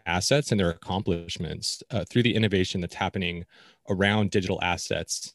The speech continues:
and decentralized markets, uh, that, that we're seeing with things like, again, decentralized finance. Um, with this decentralized approach, then, uh, players can keep more of what they earn,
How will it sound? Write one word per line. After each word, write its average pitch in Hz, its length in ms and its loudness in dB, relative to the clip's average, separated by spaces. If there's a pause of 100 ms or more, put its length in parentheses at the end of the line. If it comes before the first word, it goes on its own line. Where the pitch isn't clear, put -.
(220)
and 95 160 -2
decentralized 87 580 -8
markets, 90 880 -4
uh, - 320 -6
that, 95 280 -4
that 101 100 0
we're 92 120 -2
seeing 95 300 0
with 85 140 -2
things 85 320 -4
like, 82 240 -4
again, 82 280 -6
decentralized 76 580 -10
finance. - 580 -6 (640)
Um, 107 440 6
with 135 200 6
this 131 160 6
decentralized 120 460 4
approach, 190 320 4
then, 92 340 0 (280)
uh, 104 140 6
players 127 400 6
can 107 220 4
keep 120 320 2 (560)
more 123 180 6
of 123 80 2
what 110 120 2
they - 120 -2
earn, 110 400 -2